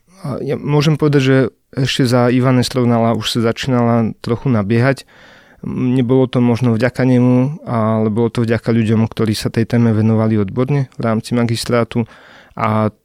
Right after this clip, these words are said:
to, že sa posúva Bratislava ďalej, je práve vďaka ľuďom, ktorí na tej téme pracujú priamo. Tú podporu od, e, súčasného primátora cítime veľmi silnú, že tú tému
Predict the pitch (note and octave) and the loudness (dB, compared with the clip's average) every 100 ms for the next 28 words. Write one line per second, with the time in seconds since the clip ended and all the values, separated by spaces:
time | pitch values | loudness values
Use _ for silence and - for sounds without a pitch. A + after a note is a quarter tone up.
0 | _ - C#3 - C3 B2+ - B2+ B2 B2+ | _ -4 -4 0 0 0 -2 -2 -2 0
1 | B2 A#2+ A#2 C3 B2 A#2+ A2+ A#2 A2+ G#2+ | 0 0 -2 -4 0 0 2 2 2 2
2 | G#2 - G#2+ G#2 G2 G#2+ - G#2+ G2+ G#2+ | 0 0 0 0 -2 -4 -2 -2 0 0
3 | G#2+ - A2 A2 G#2+ - A2+ G#2 A2 - | -2 -2 -2 0 0 0 -2 -2 -2 0
4 | G#2+ G#2 G#2+ G#2 - G#2+ A2 G#2+ A2+ A#2 | -2 0 -2 -2 -4 -4 -2 0 0 -2
5 | - - - - - A#2+ C3+ B2 - C3 | -8 -20 -20 -20 -6 -2 -2 -2 0 2
6 | B2+ A#2 A#2 A#2+ A#2+ A2+ A2 B2+ A#2+ A2 | 2 2 0 0 0 0 0 -2 -4 -2
7 | B2+ A#2 - A#2+ A2+ - A2+ - G#2+ A2 | 0 0 0 0 0 -2 -4 -4 -4 -2
8 | G#2+ G#2 G#2 G#2 - G2+ G2 A2 - A2+ | 0 0 0 -2 -4 -4 -4 -6 -10 -14
9 | A2 - A2+ A2+ A2 A2 | -10 -10 -2 0 2 0